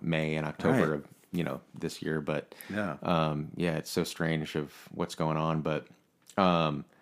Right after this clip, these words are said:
Speaker 1: I wanted to ask you, like, with the Birds of Chicago and, and the Wood Brothers, I mean, I'm a, I'm a big fan of the Wood Brothers too. What was it like playing with them? Uh, w-, you were opening up, like, every night?
Speaker 2: Yeah.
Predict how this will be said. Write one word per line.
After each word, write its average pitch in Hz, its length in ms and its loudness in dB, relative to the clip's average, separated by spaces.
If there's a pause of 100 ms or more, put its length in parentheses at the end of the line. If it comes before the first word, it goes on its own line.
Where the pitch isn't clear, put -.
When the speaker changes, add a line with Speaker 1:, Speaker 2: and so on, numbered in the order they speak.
(260)
Speaker 1:
I - 40 4
wanted 98 160 8
to 90 60 8
ask 87 300 2
you, 92 80 6
like, 87 180 2
with 95 80 0
the - 80 -4
Birds 85 220 2
of 82 120 -2
Chicago 85 520 4
and, 80 320 2
and 80 180 2
the 76 60 2
Wood 82 200 2
Brothers, 82 460 4
I 82 60 4
mean, 80 260 4
I'm 90 140 4
a, 82 80 2 (240)
I'm 90 80 4
a 80 40 2
big 80 180 0
fan 82 140 4
of 78 60 0
the 80 60 0
Wood 82 180 0
Brothers 80 320 2
too. 85 240 2
What 85 140 4
was 82 160 2
it 80 60 0
like 82 200 0
playing 82 260 2
with 78 120 -4
them? 80 320 0 (180)
Uh, 78 300 0 (100)
w-, - 180 -8 (100)
you 95 100 4
were 90 240 4
opening 87 320 4
up, 87 200 2
like, 87 140 2
every 87 180 2
night? 87 160 4
Speaker 2:
Yeah. 117 200 6